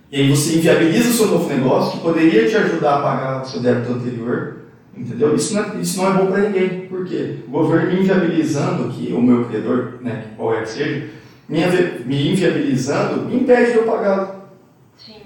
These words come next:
Speaker 1: Por quê? Eu vou ter que contratar um advogado, vou passar anos discutindo essa dívida, e meu no-, novo negócio eu vou ficar prejudicado, e o governo, ou quem, o credor, vai ficar prejudicado também. Isso vai virar uma discussão judicial, que vai se arrastar por anos e anos.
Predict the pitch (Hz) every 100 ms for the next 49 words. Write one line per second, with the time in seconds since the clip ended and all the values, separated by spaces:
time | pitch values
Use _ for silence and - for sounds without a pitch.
0 | 202 202 - - - 165 - 170 - 170
1 | 170 190 196 170 165 185 180 180 - 175
2 | 175 220 262 277 - - 185 - 170 160
3 | 147 143 196 196 214 - - - 170 170
4 | 170 208 220 151 - 202 196 165 143 131
5 | 123 - 120 - - 123 120 120 123 135
6 | 247 226 220 214 170 170 196 147 135 131
7 | - - - - - - - - 147 151
8 | - 196 196 208 196 190 - 170 170 196
9 | 180 175 - - 202 - 175 165 165 -
10 | - 165 160 139 - 143 139 139 - -
11 | 147 139 131 127 - - 135 123 127 123
12 | 123 - -